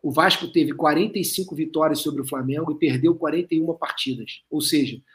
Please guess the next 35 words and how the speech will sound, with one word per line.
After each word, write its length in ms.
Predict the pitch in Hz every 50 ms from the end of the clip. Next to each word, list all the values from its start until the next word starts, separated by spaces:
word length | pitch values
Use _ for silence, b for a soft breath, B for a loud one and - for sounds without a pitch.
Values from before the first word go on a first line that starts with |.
| _ _ _
fomos 280 | - 180 180 180 165 -
superiores 680 | - 170 - - 175 180 165 156 160 170 160 147 135
a 100 | 147 139
eles, 380 | 135 135 123 - 131 - - _ _ _ _ -
sendo 240 | - 160 160 160
que 60 | - 165
os 100 | - -
títulos 320 | - 190 - 190 165 151
do 80 | 156 139
Vasco 260 | 160 175 170 - -
são 120 | 180 175
de 80 | 160 160
mais 200 | 160 170 160 165
importância. 600 | 160 160 151 131 - - 147 131 123 135 - 120
O 20 | 117
Vasco 220 | 143 143 - -
ganhou 140 | 139 135 135
Libertadores, 1000 | 127 131 127 139 139 - - 117 - - 139 147 147 147 139 135 131 131 - - B B B B B B
e 80 | 147 139
Fla-, 180 | 135 - - - 131
ganhou 340 | 131 127 135 139 139 139
Mercosul, 720 | 131 139 131 131 - 127 120 - - - 156 160 156 - B B B B -
e 60 | 147
o 20 |
Flamengo 400 | 131 - 147 139 139 143 147 151
não 140 | 151 151 160
ganhou 180 | 156 151 147 147
um 40 | 147
título 280 | - 156 - - 147
intercontinental, 640 | 147 - 160 - - 151 139 - 160 151 - 151 160
acho 120 | 160 -
que 80 | - 208
ganhou 200 | 180 180 170 170
uma 180 | 160 147 139
Sul-Americana. 720 | 131 - - 151 147 135 139 131 131 131 - 120 113 104 _